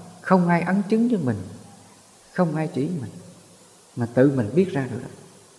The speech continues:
Đó là tín lực của Phật tử. Niềm tin này mới đúng nha.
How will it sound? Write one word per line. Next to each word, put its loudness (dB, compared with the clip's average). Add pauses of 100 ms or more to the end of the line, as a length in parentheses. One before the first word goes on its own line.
(1040)
Đó 2
là 0
tín 0
lực 4
của -2
Phật -6
tử. -2 (3250)
Niềm 6
tin 8
này 6
mới 4
đúng 4
nha. -4